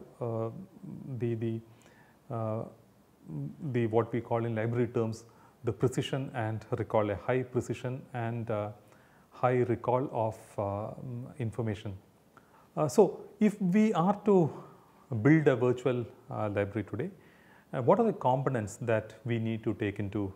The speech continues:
uh, consideration? So, uh, first and foremost, we need to have the users in mind, uh, who are the users to whom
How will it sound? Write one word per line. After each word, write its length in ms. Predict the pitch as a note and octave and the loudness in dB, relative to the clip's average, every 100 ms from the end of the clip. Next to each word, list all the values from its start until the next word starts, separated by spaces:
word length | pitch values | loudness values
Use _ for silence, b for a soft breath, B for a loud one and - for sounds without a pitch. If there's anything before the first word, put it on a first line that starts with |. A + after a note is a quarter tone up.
| - - | -10 -8
uh, 80 | F#2+ | -4
consideration? 840 | A2 G2+ - F#2+ G#2+ - G#2 G2 B B B B B B | -4 -4 -4 -4 -4 -4 -8 -12 B B B B B B
So, 400 | - - A#2+ A#2 | -6 0 4 4
uh, 460 | - B2+ A2+ A2 A#2+ | 2 2 2 2 0
first 260 | - G3 A3+ | -2 0 0
and 100 | F3 | 2
foremost, 500 | D3 C3+ C#3 C3 - b b b b b - | 2 2 0 -4 -8 b b b b b -8
we 240 | B2 B2+ | -2 0
need 240 | B2+ C3 C3 | 0 0 0
to 100 | C#3 | -2
have 340 | - B2+ B2+ | 0 0 0
the 80 | A#2 | 0
users 400 | A2+ A2+ A2+ G2+ | -2 2 2 2
in 160 | F#2+ | -2
mind, 320 | F#2 F2+ F2+ - - - - - | -2 -4 -4 -10 -20 -20 -20 -10
uh, 100 | A#2 B2+ E3 D3+ F3 E3+ B2+ - | -8 -8 -10 -12 -12 -8 -6 -4
who 180 | - D#3 | 4 6
are 120 | D3 | 6
the 100 | C3 | 2
users 520 | A2+ B2+ B2+ C3+ - - B B B B B B B - | -2 -2 0 0 -2 -8 B B B B B B B -2
to 80 | B2+ | -2
whom 480 | - D3 D3 C#3+ | 2 2 2 0